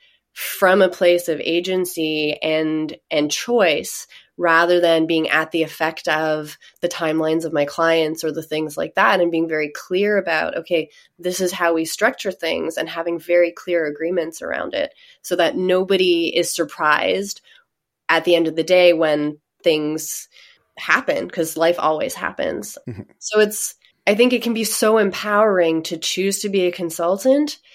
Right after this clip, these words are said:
Speaker 1: And a big part of that is creating the structure for yourself so that you can thrive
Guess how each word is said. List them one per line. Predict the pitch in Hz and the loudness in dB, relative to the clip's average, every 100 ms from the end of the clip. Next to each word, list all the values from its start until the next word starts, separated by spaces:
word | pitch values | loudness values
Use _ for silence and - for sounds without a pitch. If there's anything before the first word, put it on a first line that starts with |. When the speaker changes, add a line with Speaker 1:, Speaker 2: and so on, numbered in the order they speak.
| _ _ _ | _ _ _
Speaker 1:
And | - 214 214 202 185 185 | 2 4 6 6 4 2
a | 180 | 0
big | 190 185 | 0 -2
part | - - 175 | -2 0 2
of | 196 | 2
that | 202 233 254 - | 2 4 4 2
is | 185 | -4
creating | 180 202 185 180 | -4 -2 2 4
the | 170 | 2
structure | - 196 196 - 196 | 2 0 0 -2 -4
for | - 175 | -2 -2
yourself | 170 165 160 160 160 - | -2 -4 -4 -4 -4 -4
so | - | -2
that | 180 175 | 2 2
you | 175 170 | 0 -4
can | - 185 170 196 196 | -6 -2 0 0 -2
thrive | 190 - 98 - 196 | -4 -2 0 0 -2